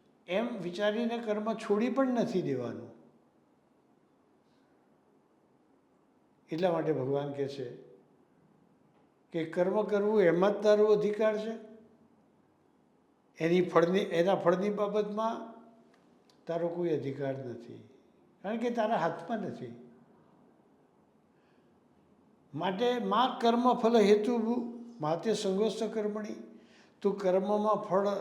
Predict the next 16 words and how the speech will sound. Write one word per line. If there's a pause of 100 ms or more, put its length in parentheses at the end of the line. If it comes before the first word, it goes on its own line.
(220)
રાખવાની (300)
ઈચ્છાવાળો
ન
બન (1160)
અને
કર્મ
છોડી
દેવાની
ઈચ્છાવાળો
પણ
ન
બન. (640)
કર્મથી
પલાયનવાદ
કરવું,
પુરુષાર્થ